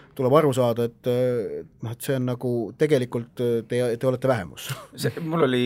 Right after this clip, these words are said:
Speaker 2: just hea kogemus, kuna mu isiklik sümpaatia on nii Premier League'is United, siis oligi see, et see üks-üks mäng, mis siin just oli, ma olin siinsamas toimetuses, mul oli vaja leht vist kokku panna, mis tähendab, et ma olin täpselt sel ajal, kui, kui, äh, United lõi oma viigivärava, olin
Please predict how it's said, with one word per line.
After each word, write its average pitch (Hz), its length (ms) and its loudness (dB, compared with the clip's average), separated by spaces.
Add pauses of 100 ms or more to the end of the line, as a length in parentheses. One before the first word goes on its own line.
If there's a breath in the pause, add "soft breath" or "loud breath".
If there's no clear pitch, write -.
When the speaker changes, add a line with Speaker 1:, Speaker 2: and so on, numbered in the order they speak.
Speaker 2:
just 127 320 -2
hea 127 140 6
kogemus, 123 340 -2
kuna 117 160 -4
mu 117 80 -2
isiklik 120 320 -6
sümpaatia 123 540 0
on 120 100 2 (320)
nii - 320 -10
Premier 117 320 -2
League'is 110 240 -4
United, 123 400 -4 (400 soft breath)
siis 120 160 -2
oligi 117 160 0
see, 110 320 2
et - 80 -8
see 110 320 -2 (540)
üks-üks 135 340 -8
mäng, 139 240 2
mis 110 140 -6
siin 120 100 -2
just - 240 -4
oli, 131 160 0 (480 soft breath)
ma 117 140 -2
olin 110 340 0
siinsamas 123 560 0
toimetuses, 135 560 0
mul 123 160 0
oli 120 80 2
vaja 117 160 4
leht 170 300 4
vist - 160 -6
kokku 147 320 0
panna, 110 160 0
mis 110 100 -6
tähendab, 120 240 0
et 107 80 -4
ma 110 80 -2
olin 107 160 -2
täpselt 123 240 -4
sel 127 240 0
ajal, 113 300 4
kui, 113 400 -2 (500 soft breath)
kui, 110 320 -2
äh, 110 240 4
United 123 560 -2
lõi 113 160 2
oma 113 140 0
viigivärava, 120 640 2
olin 113 320 -2